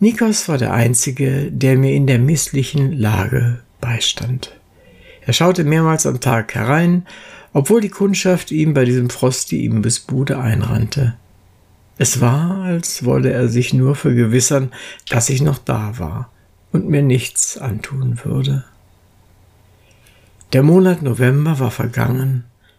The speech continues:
An der Situation änderte sich nichts. Das Geschäft lief weiter miserabel.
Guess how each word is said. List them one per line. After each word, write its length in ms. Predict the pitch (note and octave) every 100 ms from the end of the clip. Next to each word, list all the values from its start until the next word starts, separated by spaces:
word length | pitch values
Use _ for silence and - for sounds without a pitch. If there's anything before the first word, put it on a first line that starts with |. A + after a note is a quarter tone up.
| _ _ _
An 160 | - B2+
der 120 | B2
Situation 880 | A#2 B2 C#3 A2 - A#2+ B2+ C3 C3 - - _ _ -
änderte 540 | A#2 A2+ A#2 - C#3
sich 500 | B2 C3 A#2+ - - -
nichts. 640 | A2+ - - - - - - _ _ _ _ _ _ - _ _ _ _ _ -
Das 180 | A#2+ -
Geschäft 420 | - E3 - -
lief 400 | A#2+ A#2+ A#2+ - -
weiter 440 | A#2+ A2+ A#2+ C3
miserabel. 760 | C3 C3 C3 A#2 A#2+ A#2+ G#2+